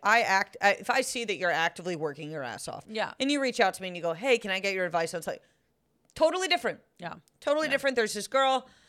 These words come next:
Speaker 1: that, um, that I know. She's in San Diego. She reaches out to me sometimes to be like, "Hey, can I get your help on something?" And I,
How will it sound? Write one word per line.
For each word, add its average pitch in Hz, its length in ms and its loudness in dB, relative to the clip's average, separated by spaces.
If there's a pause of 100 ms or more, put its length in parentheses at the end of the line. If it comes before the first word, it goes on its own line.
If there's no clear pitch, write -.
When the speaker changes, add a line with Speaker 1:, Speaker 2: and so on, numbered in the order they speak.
(220)
Speaker 1:
that, 214 300 8
um, 185 440 6 (140)
that 208 160 6
I 202 80 4
know. 202 340 6
She's 214 300 -4
in 190 100 -6
San 202 220 -2
Diego. 254 440 4
She 220 160 -4
reaches 208 320 -6
out 208 180 0
to 208 80 -12
me 220 100 -6
sometimes 202 460 -4
to 180 60 -12
be 190 60 -2
like, 165 140 -2
"Hey, 254 260 2
can 240 140 -6
I 208 80 0
get 202 140 -2
your 170 80 -2
help 214 180 -2
on 208 100 -2
something?" 196 180 -4
And 214 120 -2
I, 190 300 -2